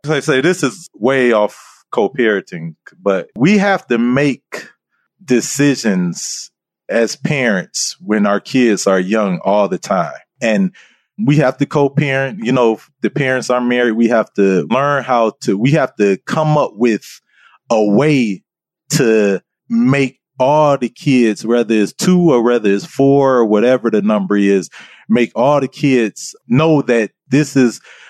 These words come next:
not ideal, but we're gonna make this a healthy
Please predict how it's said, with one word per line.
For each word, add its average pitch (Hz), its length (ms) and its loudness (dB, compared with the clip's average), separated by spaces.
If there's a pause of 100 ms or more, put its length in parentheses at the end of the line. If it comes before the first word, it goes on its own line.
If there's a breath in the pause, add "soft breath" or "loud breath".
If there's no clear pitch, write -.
not 131 320 0
ideal, 127 580 2
but 101 260 0
we're 123 220 2
gonna 127 300 0
make 113 280 0
this 117 200 -2
a 92 140 0
healthy 98 640 0